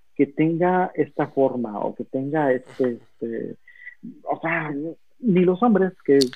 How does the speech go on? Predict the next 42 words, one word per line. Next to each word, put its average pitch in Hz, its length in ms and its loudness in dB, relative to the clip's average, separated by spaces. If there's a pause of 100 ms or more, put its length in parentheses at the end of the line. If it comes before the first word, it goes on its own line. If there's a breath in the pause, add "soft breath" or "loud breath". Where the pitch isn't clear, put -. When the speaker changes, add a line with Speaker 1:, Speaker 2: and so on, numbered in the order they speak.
Speaker 1:
se 123 120 -12
Speaker 2:
The 135 60 0
Speaker 1:
supone 160 160 6
que 185 80 8
Speaker 2:
heart - 0 -
Speaker 1:
somos 151 240 2
más, 147 220 0
Speaker 2:
wants, - 140 -8 (100)
the 131 80 4
Speaker 1:
este, - 0 -
Speaker 2:
hearts 180 340 0
want, 170 240 -8 (100)
the 143 80 4
heart 143 240 4
wants 160 240 8
Speaker 1:
materiales. 156 60 6
Speaker 2:
what 147 100 4
the 131 60 -14
heart 147 300 -4 (100)
wants. 123 340 -16
Speaker 1:
Ajá. 175 220 -12 (460)
Todas 240 300 2
las 185 180 2
mujeres, 214 400 4
entonces, 208 1300 0 (100)
yo 196 280 2
lo 240 120 4
que 170 100 2
te 165 100 -2
voy 190 180 2
a - 40 2
decir 175 180 2
es, 160 160 4 (1120)
económicamente 180 720 2
hablando, 165 380 2 (580)
te - 80 -2
conviene 147 300 4
no 147 100 2
hacerlo 180 300 0
porque - 180 -2
te - 100 -6
cuesta. - 240 -6